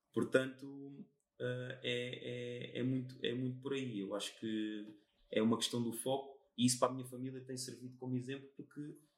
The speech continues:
mantenho focado e isso também nos retira tempo, retira-nos, eh, retira-nos foco a nível familiar, eh, não consegues estar presente em tantas coisas como, como tu queres e ainda não chegaste lá,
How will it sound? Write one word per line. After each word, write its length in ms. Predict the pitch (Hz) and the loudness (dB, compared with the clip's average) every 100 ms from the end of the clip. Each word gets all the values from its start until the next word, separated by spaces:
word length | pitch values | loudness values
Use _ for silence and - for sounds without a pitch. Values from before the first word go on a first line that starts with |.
| _ _ _ _ _ _ | _ _ _ _ _ _
mantenho 380 | 95 95 101 104 | 2 4 4 0
focado 420 | - - 98 95 | -6 -4 -4 -2
e 100 | 104 | -2
isso 400 | 123 - 139 139 - _ - - _ | 0 0 -2 -10 -18 _ -20 -20 _
também 200 | 117 123 | 4 4
nos 80 | 123 | 2
retira 300 | - 113 98 | -4 -6 -6
tempo, 300 | - 107 98 _ _ _ _ - | -6 -10 -12 _ _ _ _ -18
retira-nos, 580 | - 101 95 90 - - | 0 2 2 0 -4 -8
eh, 840 | - - - - - - - - - | -8 -8 -8 -10 -12 -14 -14 -16 -16
retira-nos 640 | - 104 95 - - - - _ - | 0 2 2 -4 -10 -14 -16 _ -8
foco 320 | - - 101 | -2 -2 -4
a 40 | |
nível 260 | 101 98 95 | -14 -14 -14
familiar, 680 | 92 90 85 95 107 101 - - _ _ _ | -14 -14 -10 -4 -4 -4 -10 -20 _ _ _
eh, 300 | 90 87 85 - | -12 -12 -12 -12
não 200 | 87 98 | -6 -4
consegues 340 | 104 98 104 | -2 0 -2
estar 120 | - 98 | -4 -12
presente 400 | 104 98 98 95 | -10 -6 -6 -6
em 60 | 92 | -8
tantas 240 | 92 95 | -8 -6
coisas 260 | - 95 95 | -4 -4 -6
como, 320 | - 92 90 - - _ _ - | -8 -8 -8 -12 -20 _ _ -2
como 300 | 104 101 92 | 2 2 0
tu 120 | - | -6
queres 340 | 104 110 110 - - _ _ _ _ _ _ _ _ - | -2 -2 -4 -12 -18 _ _ _ _ _ _ _ _ 2
e 220 | 110 95 | 4 6
ainda 140 | 104 | 6
não 120 | 127 | 4
chegaste 400 | 139 - 156 - | 0 -2 -4 -4
lá, 280 | 135 127 127 | -8 -8 -12